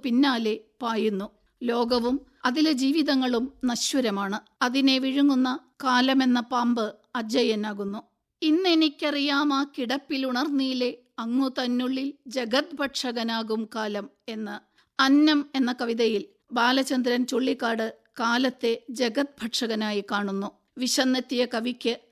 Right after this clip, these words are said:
അന്നം നൽകിയ വൈലോപ്പിള്ളി ബാലചന്ദ്രൻ ചുള്ളിക്കാടിന്റെ അമ്മയുടെ വിധിയോർത്ത് സഹതപിക്കുകയും കൂടൽമാണിക്യ ക്ഷേത്രത്തിലെ സദ്യ ഓർമ്മിക്കുകയും ചെയ്യുന്നു. ശ്മശാനത്തിലെ മൺകലത്തിൽ നിന്ന് താൻ കഴിച്ച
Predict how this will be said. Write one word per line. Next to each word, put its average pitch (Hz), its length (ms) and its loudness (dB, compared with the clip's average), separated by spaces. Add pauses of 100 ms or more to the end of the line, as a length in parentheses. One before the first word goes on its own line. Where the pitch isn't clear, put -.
(140)
അന്നം 302 360 6
നൽകിയ 269 480 2 (220)
വൈലോപ്പിള്ളി 247 760 2 (260)
ബാലചന്ദ്രൻ 269 680 2
ചുള്ളിക്കാടിന്റെ 269 880 0 (160)
അമ്മയുടെ 262 500 4
വിധിയോർത്ത് 262 600 0
സഹതപിക്കുകയും 233 920 -4 (280)
കൂടൽമാണിക്യ 285 800 2
ക്ഷേത്രത്തിലെ 262 760 -2
സദ്യ 247 460 -4
ഓർമ്മിക്കുകയും 240 760 -2
ചെയ്യുന്നു. 214 420 -4 (400)
ശ്മശാനത്തിലെ 254 880 0
മൺകലത്തിൽ 247 680 -2
നിന്ന് 226 280 -4 (380)
താൻ 294 240 6
കഴിച്ച 269 460 -2